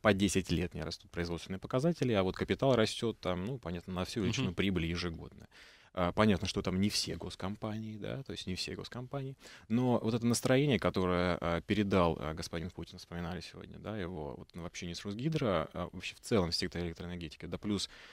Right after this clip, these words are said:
Speaker 1: вот эта идея, а, э, вернём-ка мы вспять, э, рауэс, да, с, э, российскими сетями.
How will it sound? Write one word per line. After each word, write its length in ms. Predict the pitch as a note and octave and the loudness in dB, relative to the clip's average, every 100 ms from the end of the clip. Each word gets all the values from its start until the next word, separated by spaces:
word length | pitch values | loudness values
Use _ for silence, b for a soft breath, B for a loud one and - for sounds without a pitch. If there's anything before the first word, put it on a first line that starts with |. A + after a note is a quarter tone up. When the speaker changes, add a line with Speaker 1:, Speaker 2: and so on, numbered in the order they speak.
| B | B
Speaker 1:
вот 140 | F#2 F#2+ | -6 -2
эта 240 | F#2+ F#2+ | 2 2
идея, 580 | F#2 G#2 G2 F2 F2 - - | 4 6 6 6 4 -2 -6
а, 400 | F2 E2+ E2 D2+ | -2 0 2 0
э, 360 | C#2 D#2 D#2+ D#2+ | -4 -10 -10 -12
вернём-ка 560 | F2 F#2 G2 G2+ F2 F2+ | -4 -2 0 0 0 -2
мы 120 | F2+ | -6
вспять, 480 | - - F2 - - | -4 2 2 2 -6
э, 400 | C2 F2 D#2+ D#2 D#2+ | -6 -6 -6 -8 -6
рауэс, 580 | F2 F#2 F#2 G#2 E3+ F#3+ | 0 4 4 4 4 2
да, 220 | G#2+ A#2+ | 0 -2
с, 140 | - F2+ | -4 -4
э, 220 | E2+ C#2+ | -4 -6
российскими 360 | F2 - - E2 | -8 -10 -12 -12
сетями. 360 | - - D#2+ | -8 -6 -6